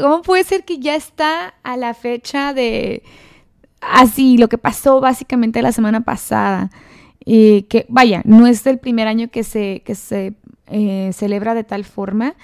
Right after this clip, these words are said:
pero está en la onda, anda con la chuleta al día. O sea, eso me parece impresionante.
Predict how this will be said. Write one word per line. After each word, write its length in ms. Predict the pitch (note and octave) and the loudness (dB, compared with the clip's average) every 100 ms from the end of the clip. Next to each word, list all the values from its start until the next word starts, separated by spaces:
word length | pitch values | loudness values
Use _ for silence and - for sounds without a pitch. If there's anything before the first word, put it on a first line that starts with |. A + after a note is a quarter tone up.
| _ _ _ | _ _ _
pero 400 | A#3 A3 G#3 F#3+ | 0 2 0 -2
está 460 | - G3 - G#3 G#3 | -10 -16 -10 -8 -4
en 100 | A#3+ | -4
la 180 | F4 A3+ | -4 -2
onda, 380 | B3 C#4+ G3 F#3 | 0 0 0 0
anda 220 | G#3 C4 | 0 -2
con 240 | - D4 | 0 2
la 140 | A#3 F#3+ | 2 0
chuleta 600 | - G#3+ G#3 - - D4+ | -2 -2 -2 -6 -6 -6
al 480 | - G#3+ F#3 F#3+ | -4 -4 -2 -4
día. 380 | E3+ A#3+ C#4 G3 | -2 0 2 2
O 80 | F#3+ | 2
sea, 100 | G#3+ | 0
eso 120 | G#3+ | 0
me 80 | B3+ | 0
parece 400 | A#3 G3+ G3 B3+ | 2 0 2 2
impresionante. 1040 | B3+ A#3 B3 G#3 - G#3 G#3 G#3 G3+ - | 2 2 0 0 0 0 2 0 -2 -10